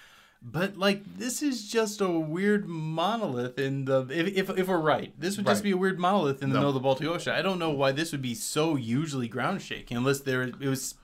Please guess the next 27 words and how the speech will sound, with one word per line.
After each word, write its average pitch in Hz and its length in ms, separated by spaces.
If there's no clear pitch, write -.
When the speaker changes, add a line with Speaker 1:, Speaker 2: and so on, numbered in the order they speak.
Speaker 1:
somehow 143 340
could 139 160
be 123 80
traced 131 360
back 110 240
to 127 80
some 120 240
greater 113 300
story. - 440
Speaker 2:
Yeah, 117 200
like, 104 300
that 120 140
would 123 140
have 113 120
to 110 60
mean 110 180
that 104 120
there 110 220
is 104 120
a 156 80
civilization 110 760
or 95 140
a 87 80
culture 156 500
that 101 140
is - 160
there - 300